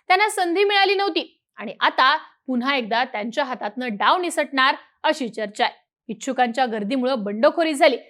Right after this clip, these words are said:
तर पर्वतीमध्ये पारंपरिक मतदार राखलेल्या भाजपचा विजय हा सोपा होऊ शकतो. थोडक्यात पुणे शहरातल्या आठ पैकी तीन मतदारसंघांवर काँग्रेसची दावेदारी नक्की असणार आहे, पण त्या मतदारसंघामध्ये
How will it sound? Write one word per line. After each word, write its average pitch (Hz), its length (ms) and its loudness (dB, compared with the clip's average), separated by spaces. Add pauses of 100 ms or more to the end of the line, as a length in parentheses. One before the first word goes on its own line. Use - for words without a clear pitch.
(140)
तर 359 120 4
पर्वतीमध्ये 349 680 4
पारंपरिक 311 680 0
मतदार 262 420 0
राखलेल्या 269 420 0
भाजपचा 339 600 -2
विजय 262 340 2 (300)
हा 381 100 4
सोपा 330 340 2
होऊ 208 220 -2
शकतो. 220 360 -6 (300)
थोडक्यात 403 440 2 (120)
पुणे 339 240 -2
शहरातल्या 311 500 0 (100)
आठ 302 280 0
पैकी 269 240 -4 (140)
तीन 330 180 -2
मतदारसंघांवर 269 880 -2
काँग्रेसची 226 480 -4
दावेदारी 247 560 0
नक्की 247 360 -4
असणार 294 320 2
आहे, 247 100 2 (300)
पण 240 100 -6
त्या 233 160 -2
मतदारसंघामध्ये 226 960 -2